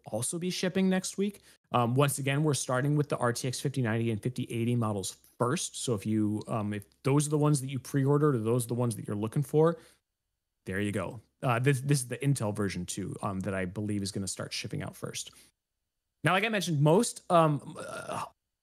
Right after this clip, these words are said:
most of the models that ship out are gonna be ones for those of you who placed pre-orders on our site or through retailers like Best Buy,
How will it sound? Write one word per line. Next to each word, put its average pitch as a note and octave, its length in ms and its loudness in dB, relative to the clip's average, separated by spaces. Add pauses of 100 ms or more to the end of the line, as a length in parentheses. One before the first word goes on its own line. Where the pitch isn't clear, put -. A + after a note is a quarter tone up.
most G#3 400 8
of A3 140 -2
the F3 80 4
models C3+ 380 4
that B2 140 -8
ship - 300 -2
out A2 260 0
are D#3+ 80 4
gonna C#3 140 2
be C3 140 2
ones B2+ 480 0 (100)
for D3 120 0
those C#3 180 6
of A#2+ 60 -6
you C3 60 0
who B2+ 80 2
placed A#2 320 -4
pre-orders - 560 -4 (160)
on A#2+ 140 -2
our C#3 160 4
site B2+ 400 -4
or B2 80 -8
through A#2+ 180 -6
retailers B2 640 -2
like A2 140 -12
Best B2+ 260 -2
Buy, G#2+ 320 0